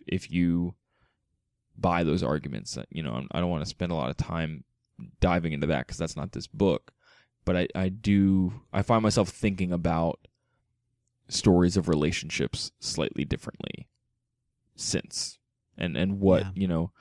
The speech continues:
Speaker 1: when people are going after a thing, the, the argument of whether or not, or a person, and that, that should tell you right there the transitive sentence that exists <laughs> in that statement, right?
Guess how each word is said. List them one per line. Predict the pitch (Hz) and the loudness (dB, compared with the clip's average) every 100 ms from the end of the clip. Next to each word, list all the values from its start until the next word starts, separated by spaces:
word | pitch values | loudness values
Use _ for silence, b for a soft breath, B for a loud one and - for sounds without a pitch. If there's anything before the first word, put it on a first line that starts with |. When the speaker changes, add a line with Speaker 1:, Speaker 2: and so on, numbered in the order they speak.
| b b b | b b b
Speaker 1:
when | 107 107 | 2 6
people | - 107 101 | 6 8 6
are | 101 | 6
going | 98 98 87 | 8 6 4
after | 82 101 104 73 | -2 -4 -2 0
a | - | 0
thing, | 107 98 95 92 92 _ _ _ _ _ _ _ _ - | 2 0 0 -2 -8 _ _ _ _ _ _ _ _ -4
the, | 98 92 | 0 2
the | 101 95 | 2 2
argument | 95 95 92 | 2 0 0
of | 95 | 2
whether | 92 92 | 4 4
or | 92 | 0
not, | - - | -2 0
or | 95 - | 2 2
a | |
person, | - - 90 - 87 90 - | 2 0 0 0 -4 -6 -4
and | 92 92 92 _ - _ _ _ _ _ _ - | -2 -2 -8 _ -20 _ _ _ _ _ _ -2
that, | 92 87 90 | -2 -2 -2
that | 95 95 | -2 0
should | 92 | 2
tell | 92 | 4
you | 90 | 4
right | 90 90 | 2 2
there | 92 90 | 2 2
the | 82 | 2
transitive | - 85 90 90 87 | -2 -2 -2 -2 -2
sentence | 92 90 87 90 | -2 -2 -2 -2
that | 82 82 | -2 -2
exists | 98 98 - - | 0 0 4 8
<laughs> | |
in | 120 92 | 8 8
that | 98 - | 2 0
statement, | - 90 - 85 - | 2 2 2 0 -2
right? | 87 92 | 0 -2